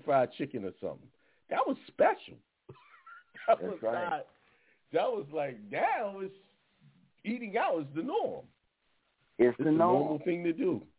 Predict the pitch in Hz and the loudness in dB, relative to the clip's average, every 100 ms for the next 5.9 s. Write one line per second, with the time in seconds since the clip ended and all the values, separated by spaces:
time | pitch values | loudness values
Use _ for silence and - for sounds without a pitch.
0 | _ _ _ _ _ 127 156 240 - _ | _ _ _ _ _ -10 -6 -6 -8 _
1 | _ _ _ _ _ _ _ _ _ _ | _ _ _ _ _ _ _ _ _ _
2 | - - 147 160 - - 120 139 185 175 | -20 0 6 6 4 -2 2 4 4 2
3 | 160 151 139 110 95 151 220 - 143 127 | 4 6 4 2 2 2 2 -2 0 2
4 | 120 120 113 110 101 107 135 392 - 104 | 2 -2 -4 -4 -4 -2 -2 -2 -8 -12
5 | 113 113 - 113 107 127 120 113 | -6 -6 -6 -12 -6 -2 0 0